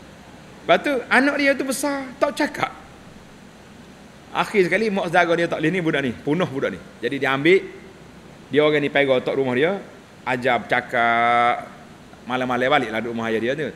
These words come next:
Tapi maknanya dia kena duduk dengan orang yang hak bercakap. Kalau baru tidak, budak tu senyap juga, senyap. Orang duduk mikir kata anak dia nurut ke, eh?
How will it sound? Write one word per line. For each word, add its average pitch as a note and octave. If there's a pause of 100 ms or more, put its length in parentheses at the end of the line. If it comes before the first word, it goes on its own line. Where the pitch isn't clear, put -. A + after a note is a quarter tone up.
(400)
Tapi D3
maknanya E3+
dia D#3+
kena E3+
duduk D#3+
dengan D#3+
orang D#3
yang C#3+
hak A#2+
bercakap. B2+
Kalau D#3
baru E3
tidak, F3
budak F3
tu E3+
senyap E3+
juga, A#2
senyap. B2 (800)
Orang C#3
duduk D3+
mikir C#3+
kata C3+
anak D3
dia D3
nurut C#3+
ke, G#2+
eh? C#3+